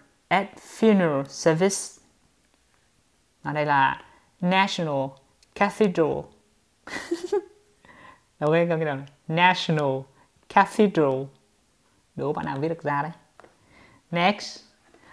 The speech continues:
Ê, hôm nay một từ rất đặc biệt nhé. Đố các bạn cô này là ai này? Who is she?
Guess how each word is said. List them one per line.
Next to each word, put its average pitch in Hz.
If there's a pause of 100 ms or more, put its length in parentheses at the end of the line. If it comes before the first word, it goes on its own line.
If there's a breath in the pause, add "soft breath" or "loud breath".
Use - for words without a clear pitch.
(140 soft breath)
Ê, 175
hôm 165
nay 175
một 147
từ 147
rất 190
đặc 185
biệt 160
nhé. 165 (260)
Đố 165
các 269
bạn - (340)
cô 165
này 143
là 131
ai 143
này? 143 (360)
Who 196
is 170
she? 160